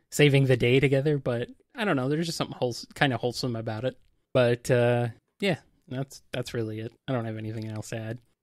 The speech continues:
I guess Sonic Boom was a good, uh, showed them kind of positively together. Sure, it got silly sometimes, but that's Sonic Boom. What do you expect? Here's a question from Drew Maru,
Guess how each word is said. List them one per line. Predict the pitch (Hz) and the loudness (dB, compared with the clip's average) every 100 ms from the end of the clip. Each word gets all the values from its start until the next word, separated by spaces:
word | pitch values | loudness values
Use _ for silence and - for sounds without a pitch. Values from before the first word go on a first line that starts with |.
| - | -4
I | 170 | 2
guess | 208 | 4
Sonic | 196 185 156 | 6 4 6
Boom | 143 143 123 | 6 6 4
was | 113 | 0
a | 117 | -4
good, | 107 113 110 113 | -4 -4 -4 -6
uh, | 113 113 120 _ _ - | -4 -4 -8 _ _ -8
showed | - 131 113 | 0 2 2
them | 113 113 113 _ | -4 -6 -10 _
kind | - 131 | -2 -2
of | 107 | -2
positively | - 113 117 - 117 123 113 123 _ _ - | -4 -6 -6 -8 -6 -6 -6 -8 _ _ -12
together. | 131 123 113 120 _ _ | -6 -4 -4 -8 _ _
Sure, | - 160 | 4 4
it | |
got | 123 120 - | 6 2 2
silly | 143 123 110 | 2 2 0
sometimes, | - 120 110 113 107 110 110 | -4 -6 -4 -6 -8 -10 -12
but | 127 120 - _ 156 | -10 -10 -12 _ 2
that's | 143 | 2
Sonic | - 110 107 | 2 -4 -6
Boom. | 110 107 | -8 -8
What | 113 | -8
do | 113 | -10
you | |
expect? | 107 - 117 - - _ _ - | -10 -12 -14 -14 -20 _ _ 2
Here's | 240 | 2
a | |
question | 240 247 - | 6 4 2
from | 202 214 175 | 4 6 6
Drew | 160 254 | 4 4
Maru, | 247 247 247 214 139 117 | 2 2 4 6 6 4